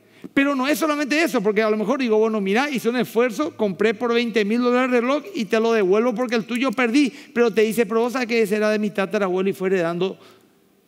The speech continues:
tiene un valor sentimental". Ahí ya no hay más precio, ¿sabes?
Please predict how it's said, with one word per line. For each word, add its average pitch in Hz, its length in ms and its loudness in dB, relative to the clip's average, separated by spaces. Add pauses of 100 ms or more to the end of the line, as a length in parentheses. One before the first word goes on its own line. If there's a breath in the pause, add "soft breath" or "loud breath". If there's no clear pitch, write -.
(340)
tiene 190 160 2
un 196 60 -2
valor 185 240 0
sentimental". 170 680 -4
Ahí 147 160 -2
ya 190 120 0
no 202 80 -6
hay 190 80 -6
más 175 160 -6
precio, 147 360 -8
¿sabes? 123 180 -16